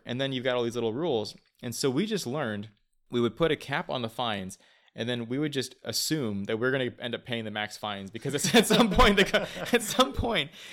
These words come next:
they'll ask you for all thirty things at once, and it's not possible to do it, or whatever else it is, and you just end up paying fines. But it was kind of funny because it ended up having the opposite effect, because customers would put that in there because they're like, "Oh, we'll claw some money back from them." And then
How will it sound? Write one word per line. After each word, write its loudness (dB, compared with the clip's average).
they'll 4
ask 0
you -6
for -12
all 4
thirty -2
things -4
at -6
once, -6
and -6
it's -10
not -8
possible -6
to -4
do -4
it, -6
or -8
whatever -4
else -4
it -8
is, -6
and -8
you -6
just -8
end -8
up -12
paying -8
fines. -10
But 0
it -2
was 0
kind -2
of 0
funny 0
because -2
it -2
ended 0
up -2
having -2
the -2
opposite -2
effect, -4
because -4
customers -4
would -8
put -4
that -2
in -4
there -2
because -4
they're 0
like, 2
"Oh, 0
we'll -2
claw -2
some -4
money -2
back 0
from -8
them." -8
And -6
then -4